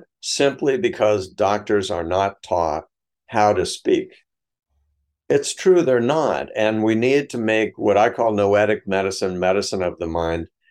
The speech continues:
the centerpiece of physician education. Um, but the problem really comes from the, the causal assumptions that underpin our science.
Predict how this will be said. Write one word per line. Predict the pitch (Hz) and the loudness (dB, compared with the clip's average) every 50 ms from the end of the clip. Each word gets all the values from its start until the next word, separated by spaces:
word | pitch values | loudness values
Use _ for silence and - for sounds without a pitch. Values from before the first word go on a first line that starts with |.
| _ _ _ _ _ | _ _ _ _ _
the | - 117 | -4 -2
centerpiece | 120 - - 175 156 160 160 156 151 147 - - - 73 69 - - - | -2 0 2 2 4 4 4 4 2 0 0 -2 -2 -2 -2 -4 -6 -8
of | - - 95 90 87 90 85 - _ _ _ | -4 0 2 2 2 2 0 -4 _ _ _
physician | - 107 92 92 107 101 95 - - 92 87 87 90 90 - - | -2 -2 0 0 0 -2 -2 -2 -4 -6 -6 -6 -8 -10 -10 -6
education. | 90 90 85 82 - - - - 76 67 64 - - - _ _ _ _ _ _ _ _ _ _ _ - - | -2 -2 -2 -2 -2 -6 -4 -4 -4 -4 -4 -8 -14 -16 _ _ _ _ _ _ _ _ _ _ _ -4 0
Um, | 104 101 101 101 101 - _ _ _ - | 0 0 0 -2 -6 -12 _ _ _ -4
but | 143 139 | -4 -2
the | 139 165 | -2 -2
problem | 165 - - - 185 196 214 226 220 214 180 156 139 131 117 | -6 -6 -4 0 0 2 2 2 2 2 0 0 0 -2 -2
really | 113 123 131 151 165 160 170 156 151 | 0 2 2 4 4 4 2 0 -2
comes | - - 139 131 107 90 85 87 90 180 - - _ _ _ _ _ _ _ _ _ | -4 -6 -4 -2 -2 -2 -2 -4 -6 -10 -12 -16 _ _ _ _ _ _ _ _ _
from | - 127 110 110 110 107 104 - - - _ _ _ _ - | 0 2 2 2 2 0 -2 -4 -8 -14 _ _ _ _ -2
the, | 120 - - - - - | -2 -2 -2 -8 -14 -6
the | - 117 113 107 104 104 | 0 0 2 2 0 -2
causal | - - - - 151 151 147 156 143 156 175 170 160 156 - - | -8 -14 -6 -2 0 2 2 2 2 0 0 2 2 0 0 0
assumptions | 113 110 - - - 123 110 113 110 - - 107 87 85 87 - - | -2 -4 -4 -2 -2 0 0 0 -2 -6 -6 -6 -6 -6 -8 -10 -4
that | - 92 90 87 - - | -2 0 0 0 -2 -2
underpin | 107 110 117 117 120 117 101 - - 104 98 95 90 | -2 -2 0 2 0 0 0 -2 -4 -2 -2 0 0
our | 85 85 82 80 | -2 -2 -2 -4
science. | - - - 127 123 131 131 127 107 73 57 - _ - - - - _ | -6 -6 -6 -4 -4 -4 -4 -4 -4 -6 -8 -12 _ -16 -16 -16 -16 _